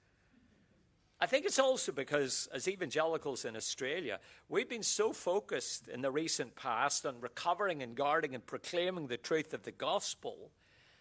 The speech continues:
that any mention of implications of the gospel, like caring for the poor, has got a bit lost or been dismissed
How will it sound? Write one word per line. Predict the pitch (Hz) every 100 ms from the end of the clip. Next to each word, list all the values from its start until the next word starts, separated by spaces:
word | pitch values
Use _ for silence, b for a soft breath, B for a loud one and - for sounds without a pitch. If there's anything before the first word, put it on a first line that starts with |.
| b b b -
that | 156
any | 196 254 240 190
mention | 165 170 156 156
of | 139
implications | 156 160 143 - 151 185 202 165 120
of | 120
the | 123
gospel, | 101 104 104 - - 123 135 - b b b _
like | 113 110 -
caring | 143 139 123 113
for | - 120
the | 117
poor, | - 110 101 98 123 -
has | 139
got | - 113 123
a |
bit | 127 127
lost | 139 170 208 - - - - - - - _ b b b b b b _ _ -
or | 147
been | 156 151
dismissed | 143 143 - 180 196 175 - - - -